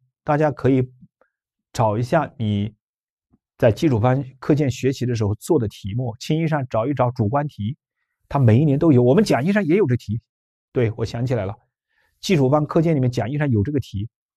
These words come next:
五年期的呢，你可以把那道题对照着看一下，有没有这样的规律。好了，那么这道题就分析到这儿，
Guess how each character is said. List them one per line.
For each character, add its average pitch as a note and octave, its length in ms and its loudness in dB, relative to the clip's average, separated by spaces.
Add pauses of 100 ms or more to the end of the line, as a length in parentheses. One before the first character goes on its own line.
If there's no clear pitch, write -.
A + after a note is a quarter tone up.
(160)
五 C3+ 220 6
年 D3+ 180 4
期 E3+ 180 -6
的 F3+ 120 0
呢， A#2 160 -6 (560)
你 D3+ 120 6
可 G3 120 8
以 G3 40 10
把 E3 140 2
那 E3+ 140 2
道 E3+ 120 2
题 C#3+ 200 0
对 F#3+ 240 2
照 F3+ 100 4
着 E3+ 80 -4
看 F3+ 260 -2
一 A#2 60 -2
下， - 140 -14 (960)
有 A#2+ 160 4
没 C#3 80 4
有 D#3+ 60 2
这 D#3+ 100 -2
样 D3+ 60 -2
的 A#2+ 100 -4
规 D3+ 220 4
律。 D3+ 200 2 (220)
好 D#3 80 8
了， F3+ 140 8 (160)
那 D3+ 120 0
么 C#3 120 6
这 E3 160 8
道 C#3 120 12
题 B2 120 6
就 C3+ 120 6
分 C3+ 160 -2
析 C#3+ 80 0
到 C3 100 -4
这 A2 140 -10
儿， - 60 -18